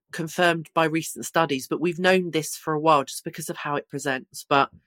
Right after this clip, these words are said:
trauma in the brain doesn't get filed away like it does with other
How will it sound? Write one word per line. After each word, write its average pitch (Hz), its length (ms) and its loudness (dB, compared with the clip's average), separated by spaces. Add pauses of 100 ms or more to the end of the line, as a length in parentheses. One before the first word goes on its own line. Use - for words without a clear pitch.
(1120)
trauma 226 380 6
in 214 160 2
the 208 80 2
brain 190 320 6
doesn't 185 260 -2
get - 160 0
filed 165 520 4
away 151 320 2
like 143 200 -4
it 123 80 -6
does 160 220 -4
with 147 140 -2
other 143 400 0